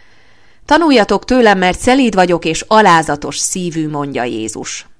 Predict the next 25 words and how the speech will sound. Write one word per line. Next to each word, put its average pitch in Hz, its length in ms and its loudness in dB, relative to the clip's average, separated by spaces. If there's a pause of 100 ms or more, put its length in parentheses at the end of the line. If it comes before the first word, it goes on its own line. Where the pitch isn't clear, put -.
Jézus 170 320 -4
szent 180 300 -4
szíve 170 300 -4
nem 175 180 -2
elvont 156 520 -2
jelkép, 160 640 -2
hanem 160 260 -6
az 156 160 -6
Úr 185 220 -4
valódi 180 540 2
emberségének 156 960 -2
és 180 180 -2
isteni 220 460 -2
szeretetének 156 880 -6
középpontja. 127 920 -6 (640)
Szent 208 280 2
szívének 180 500 0
ünnepe 185 400 2
arra 185 280 6
hív, 180 200 -6
hogy 175 180 -2
átérezzük, 180 800 2
Isten 214 380 -4
szeret 202 520 -2
bennünket. 143 800 -10